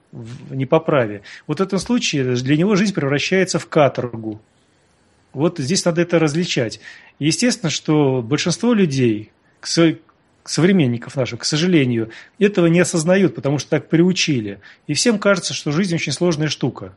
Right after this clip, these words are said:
Очень её она усложнена, очень там с-, трудно всё делать, и надо каких-то искать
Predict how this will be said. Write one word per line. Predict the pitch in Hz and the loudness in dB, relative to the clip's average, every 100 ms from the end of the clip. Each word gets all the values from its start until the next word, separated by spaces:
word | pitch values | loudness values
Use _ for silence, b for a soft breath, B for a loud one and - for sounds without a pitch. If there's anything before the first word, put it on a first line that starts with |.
| _ _ _ _ _ _ _ - _ _ - | _ _ _ _ _ _ _ -20 _ _ -4
Очень | 170 185 151 | -2 0 0
её | 165 147 143 | 2 4 4
она | 131 | 2
усложнена, | - 123 113 127 185 214 175 | 0 -4 -2 2 4 4 2
очень | 139 135 - 123 113 | 0 -4 -6 -6 -6
там | 120 110 110 117 131 - B B _ | -8 -8 -10 -12 -14 -18 B B _
с-, | - - | -20 -6
трудно | - 202 190 170 | 2 4 4 2
всё | 156 143 | 0 0
делать, | 147 151 127 - | 2 4 2 0
и | 139 | -2
надо | 135 123 | -2 -4
каких-то | - 151 - 131 | -8 -14 -8 -6
искать | - 147 135 | -2 0 0